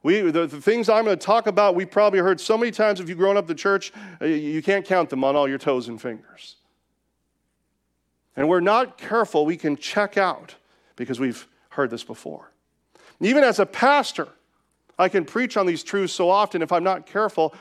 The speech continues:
they'll no longer affect my soul. They'll no longer move me. Well, the book of John is the perfect cure for this complacency, as it totally explores who Christ is.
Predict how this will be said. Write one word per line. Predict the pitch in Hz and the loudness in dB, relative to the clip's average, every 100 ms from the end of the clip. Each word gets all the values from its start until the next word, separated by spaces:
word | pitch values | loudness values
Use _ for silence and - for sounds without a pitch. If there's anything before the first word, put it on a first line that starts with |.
| - | -8
they'll | 165 | -4
no | 175 190 | -2 -2
longer | 190 185 175 | -2 -4 -6
affect | 151 - 185 175 165 | -10 -10 -14 -14 -18
my | 151 | -18
soul. | - - 170 151 - _ _ _ _ | -16 -14 -14 -14 -16 _ _ _ _
They'll | - 165 | -10 -6
no | 170 | -4
longer | 160 139 135 | -4 -4 -4
move | 127 151 180 175 123 | -6 -6 -6 -6 -12
me. | 101 104 _ _ _ _ _ _ _ _ _ _ _ _ _ _ _ _ _ _ _ _ _ - | -16 -18 _ _ _ _ _ _ _ _ _ _ _ _ _ _ _ _ _ _ _ _ _ -12
Well, | |
the | 120 | -6
book | 175 - | -4 -6
of | |
John | 117 135 135 123 | -4 -2 -2 -2
is | - - _ _ _ _ _ _ _ _ | -8 -16 _ _ _ _ _ _ _ _
the | - | -18
perfect | - 202 196 160 - | -8 -8 -6 -12 -14
cure | - 160 107 - _ _ _ | -8 -8 -8 -14 _ _ _
for | - | -14
this | 107 | -14
complacency, | - 98 - - - - - _ _ _ _ _ _ _ _ _ _ _ _ _ _ _ | -14 -18 -20 -20 -20 -20 -20 _ _ _ _ _ _ _ _ _ _ _ _ _ _ _
as | 135 294 | -4 -4
it | 285 | -8
totally | - 190 208 208 208 196 - _ - | -4 0 2 0 -2 -6 -10 _ -12
explores | - - - 202 156 135 - | -8 -8 0 4 4 2 -2
who | 165 | -8
Christ | - 175 143 - 170 | -4 0 0 -2 -2
is. | 143 - | -2 -4